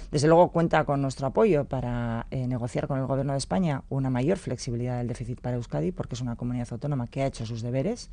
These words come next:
mucho más que otras comunidades autónomas. Pero realmente, eh, no están avanzando en el desacuerdo del cupo, que ya se arrastra desde la época de Ibarretxe.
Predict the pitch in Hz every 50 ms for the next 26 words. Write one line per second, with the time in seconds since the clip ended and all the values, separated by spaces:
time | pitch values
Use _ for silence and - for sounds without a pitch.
0 | - - - - - - - - - - - - 151 147 - 143 131 139 147 139
1 | - - 127 120 - 127 120 - - 131 120 120 120 123 120 117 - 120 113 -
2 | 135 131 135 160 196 226 220 - - - - - - - - - - - - -
3 | - - - - - - - - - - 180 156 156 156 156 151 151 147 147 151
4 | 151 156 151 151 - 175 170 185 185 - - - 135 139 131 131 127 127 123 123
5 | 120 117 113 113 113 113 120 131 - - - - 147 147 151 151 143 - 151 143
6 | 143 135 135 131 131 - 180 185 175 139 120 117 - - - - 123 120 120 120
7 | 120 120 117 120 117 - 123 117 135 135 135 131 131 131 127 117 - - 180 -
8 | - 123 - - 139 123 135 135 - 123 120 - 147 147 - - 127 120 117 113
9 | - 117 117 120 - 127 120 - 120 120 127 127 135 135 160 180 190 185 - 226
10 | 233 262